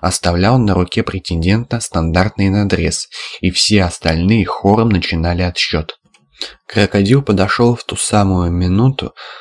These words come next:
как полуснат, здоровенный и самоуверенный, закончил регенерацию на счете пятнадцать.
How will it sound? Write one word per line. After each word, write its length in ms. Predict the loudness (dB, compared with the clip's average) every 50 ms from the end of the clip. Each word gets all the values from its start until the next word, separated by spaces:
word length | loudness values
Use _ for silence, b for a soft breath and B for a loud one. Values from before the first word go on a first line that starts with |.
| B B B _
как 280 | -2 -2 -2 -2 -2 0
полуснат, 720 | 2 4 4 4 2 0 -2 -2 0 2 2 0 -2 -6 -14 -10
здоровенный 680 | -6 -2 0 2 2 2 4 4 4 4 4 4 2 0
и 40 | 0
самоуверенный, 920 | 0 0 0 0 2 0 0 0 2 2 2 2 2 2 2 2 0 -2 B B B
закончил 600 | 0 2 2 2 2 2 2 2 2 0 0 0
регенерацию 880 | 0 0 0 0 0 0 0 2 2 0 0 -2 -6 -4 -2 -2 -2 -2 B B B B
на 140 | 0 2 2
счете 440 | 2 2 2 0 0 0 0 -4 -8
пятнадцать. 800 | -8 -8 -6 -4 -2 -2 -2 -2 -4 -8 -10 -8 -8 -8 -10 -10